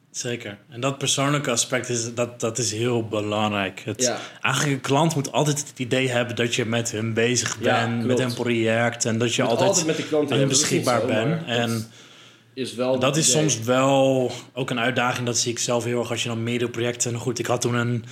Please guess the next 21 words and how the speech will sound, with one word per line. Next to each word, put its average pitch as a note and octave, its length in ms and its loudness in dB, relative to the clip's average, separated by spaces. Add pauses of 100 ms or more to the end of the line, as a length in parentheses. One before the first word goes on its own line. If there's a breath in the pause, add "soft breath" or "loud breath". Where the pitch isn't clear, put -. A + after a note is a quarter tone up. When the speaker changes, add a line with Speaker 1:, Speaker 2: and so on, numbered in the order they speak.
(200 loud breath)
Speaker 1:
ik A2+ 100 -6
noemde A#2 180 0
net A#2 220 0
een, A2+ 300 0
eh, A#2 160 2
een C3+ 100 -2
project C#3 440 0
als C3 120 2
een C3 200 0
soort B2+ 200 0
van B2 160 -4
product B2+ 340 0
lead, B2 480 2 (100)
Speaker 2:
Mhm. A2 240 -6
Speaker 1:
eh, A2 120 -2
waar A2+ 100 2
ik A#2+ 80 -2
veel B2 180 -2
calls A#2+ 320 2
voor B2 120 -2
had. A#2 360 0